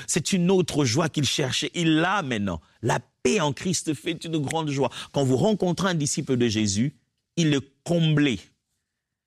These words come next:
Il n'est pas en quête d'une chose, il a trouvé. Un disciple de Jésus a la joie du salut.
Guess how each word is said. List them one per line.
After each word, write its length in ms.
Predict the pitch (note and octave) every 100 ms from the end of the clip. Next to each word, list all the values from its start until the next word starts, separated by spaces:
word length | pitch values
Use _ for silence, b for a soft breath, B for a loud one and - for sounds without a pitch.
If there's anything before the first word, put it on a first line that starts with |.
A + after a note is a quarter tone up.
| _ _ _ _ B
Il 140 | F3+ E3
n'est 80 |
pas 140 | D3+ F#3+
en 140 | D3+
quête 320 | - G3+ -
d'une 140 | D3 D3
chose, 320 | - C3 A2 B -
il 180 | D#3+
a 80 | D#3+
trouvé. 600 | - - F3+ F3 C#3+ A#2+ - B B -
Un 140 | D#3+
disciple 480 | D#3 D#3+ - F3+ E3
de 100 | D#3
Jésus 440 | C3+ C#3+ B2+ F3 B2+
a 140 | - C#3
la 120 | -
joie 380 | A#2+ C#3+ D#3 D3
du 160 | B2
salut. 380 | A#2 B2+ A#2 A2